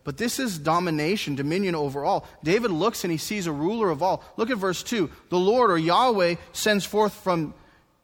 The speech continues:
sends forth from Zion your mighty scepter." And he says what? "Rule. Rule in the midst of your enemies."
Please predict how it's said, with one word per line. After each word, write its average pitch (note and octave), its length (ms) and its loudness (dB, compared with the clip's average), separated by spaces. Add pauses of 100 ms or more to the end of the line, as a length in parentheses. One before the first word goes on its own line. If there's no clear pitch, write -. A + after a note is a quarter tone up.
sends G3+ 260 0
forth G#3 220 0
from E3+ 160 -2
Zion F#3 400 2
your E3 100 0
mighty F#3 260 2
scepter." A#3+ 380 0
And F3 60 2
he F3 80 0
says G#3 240 0
what? A3+ 280 2 (280)
"Rule. F#3+ 840 2 (600)
Rule C4+ 440 2
in D#3+ 100 0
the D3 60 -2
midst C#3 300 -4
of B2+ 80 -6
your A#2+ 140 -8
enemies." A2+ 580 -14